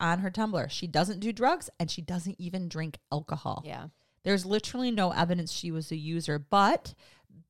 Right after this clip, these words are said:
Speaker 1: they thought, police even speculated she was a twenty-one-year-old woman in L A. Had she been slipped something
Speaker 2: Mm-hmm.
Speaker 1: or even
Speaker 2: Mm-hmm.
Speaker 1: experimented on drugs, with drugs on her own?
Speaker 2: I think it's more likely that she had been slipped something than to consciously take it on
Speaker 1: Sure.
Speaker 2: her own.
Speaker 1: She had also made comments about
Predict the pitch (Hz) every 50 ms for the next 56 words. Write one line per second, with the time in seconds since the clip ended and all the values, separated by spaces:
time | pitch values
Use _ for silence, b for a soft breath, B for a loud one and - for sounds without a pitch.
0 | _ _ _ _ 196 180 175 170 - - - 156 156 160 - - _ - 214 233
1 | 247 269 - - 240 226 233 226 226 - - - 196 196 - - 220 208 208 208
2 | 247 254 - - - 180 170 165 - - - 247 240 240 240 233 233 233 226 220
3 | 220 208 208 196 196 202 202 202 190 180 170 165 165 160 160 165 170 190 214 285
4 | - - _ _ _ _ _ _ - 185 175 - - 185 156 151 147 139 - -
5 | 151 135 - - - 175 175 175 - 254 285 320 - _ _ 214 208 165 156 185
6 | 165 165 175 - - 185 185 202 214 208 226 233 240 185 190 190 - - 233 226
7 | 226 226 220 214 220 220 220 226 226 233 214 214 214 - - - _ - 208 233
8 | 220 220 - 196 196 196 190 - 202 202 202 214 - - 294 359 294 - - -
9 | _ _ _ 240 240 196 185 - 190 180 170 165 160 156 156 156 - 156 151 151
10 | 156 - - 165 135 139 139 123 117 120 - - 185 185 175 - - 170 143 -
11 | - 151 151 147 165 147 143 147 143 - - - 160 147 - 165 - 175 160 151
12 | - 143 - - 95 - - 135 - - - - 185 - - 214 175 - 104 -
13 | 76 87 - - - _ _ _ _ - - - 247 247 214 - - 240 - -
14 | 311 277 254 226 208 - - - 180 175 170 170 170 - - 165 165 165 160 156
15 | -